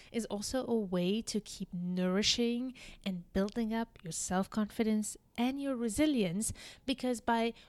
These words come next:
looking at the mistakes, you will also see how actually you're getting stronger and stronger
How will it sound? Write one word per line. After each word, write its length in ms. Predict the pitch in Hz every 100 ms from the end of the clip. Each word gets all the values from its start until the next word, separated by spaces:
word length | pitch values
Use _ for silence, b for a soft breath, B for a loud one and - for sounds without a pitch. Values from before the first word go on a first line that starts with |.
| -
looking 460 | 220 302 - 403
at 80 | 403
the 80 | 392
mistakes, 720 | 349 - - 339 254 - - - B B
you 160 | 247 330
will 200 | 311 -
also 420 | 233 294 330 -
see 380 | 254 - 277 247 -
how 280 | 269 254 -
actually 560 | 330 - - 302 285 277 b b b
you're 120 | 294
getting 320 | - 320 339
stronger 880 | 285 - - 254 339 285 202 208 240 - B
and 160 | 247 247
stronger 640 | - 277 302 277 190 -